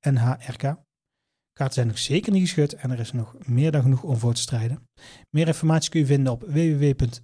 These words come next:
e l e rally punt n l. Dinsdag zes juni tot en met,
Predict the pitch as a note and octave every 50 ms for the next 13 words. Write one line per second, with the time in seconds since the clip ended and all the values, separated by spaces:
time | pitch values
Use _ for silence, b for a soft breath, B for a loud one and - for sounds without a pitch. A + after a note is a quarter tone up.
0 | _ _ _ - D#3 D3+ C#3+ C#3 D3 D3+ C#3+ C3+ B2+ A#2+ A#2 A#2+ A#2 A#2+ - -
1 | E3+ - B2+ B2 C3 E3 - _ _ _ _ _ _ _ _ _ _ _ _ _
2 | _ - G4+ - - - - - _ _ _ B B B B _ _ _ - B2+
3 | A#2 A2+ A2 G#2+ C#3+ C3+ A2+ G#2+ A2+ C3+ D#3 - - D3 D3 D3 D3 C#3+ - -
4 | - F3+ E3+ E3+ F3 F3 - -